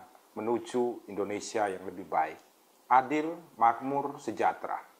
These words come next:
di dalam bidang apapun. Di samping mereka yang dipilih oleh kita, banyak juga pemimpin-pemimpin yang dipilih oleh atasan mereka. Kapolsek, Kapolres, Kapolda,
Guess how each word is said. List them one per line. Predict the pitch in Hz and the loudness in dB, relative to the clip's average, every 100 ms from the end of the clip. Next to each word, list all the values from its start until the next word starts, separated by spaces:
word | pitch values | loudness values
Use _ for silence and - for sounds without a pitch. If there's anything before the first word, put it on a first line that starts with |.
| _ _ - | _ _ -8
di | 107 | -4
dalam | 107 110 107 | 0 0 0
bidang | 104 101 95 | -2 -4 -2
apapun. | 87 104 101 92 - - _ _ _ _ - - - - - - - - - - _ _ _ _ _ _ _ _ _ _ _ 117 | 2 2 2 -2 -14 -18 _ _ _ _ -18 -16 -14 -16 -18 -20 -20 -20 -20 -20 _ _ _ _ _ _ _ _ _ _ _ -8
Di | |
samping | 147 165 160 165 214 | -4 -2 -4 -2 0
mereka | 180 135 135 | 4 4 6
yang | 175 135 117 | 2 2 -2
dipilih | 113 135 131 120 | -4 0 4 4
oleh | 110 | 2
kita, | - - 90 90 - - - - | -2 -2 6 6 6 -12 -20 -8
banyak | 101 110 120 113 | 2 2 2 -2
juga | 110 127 135 | 2 4 4
pemimpin-pemimpin | 120 110 98 107 - 117 147 143 - 92 - - _ _ _ _ 107 | 2 -8 -6 -8 -4 -4 -4 -6 -6 -6 -8 -20 _ _ _ _ -2
yang | 110 | -2
dipilih | 110 104 123 117 113 - - - - - | -2 -6 -2 -2 -2 -4 -16 -20 -20 -6
oleh | 104 101 | 0 2
atasan | 98 101 - 98 | 2 0 -2 -8
mereka. | 92 90 82 - - - - _ _ - | -6 -8 -8 -4 -4 -4 -14 _ _ 2
Kapolsek, | 110 113 123 123 135 139 - - _ _ - | 2 6 4 4 2 0 -4 -20 _ _ 0
Kapolres, | 107 - 120 123 135 - - - _ _ - | 0 6 6 6 4 0 -14 -20 _ _ -2
Kapolda, | 104 127 123 117 127 131 | 2 4 4 6 6 6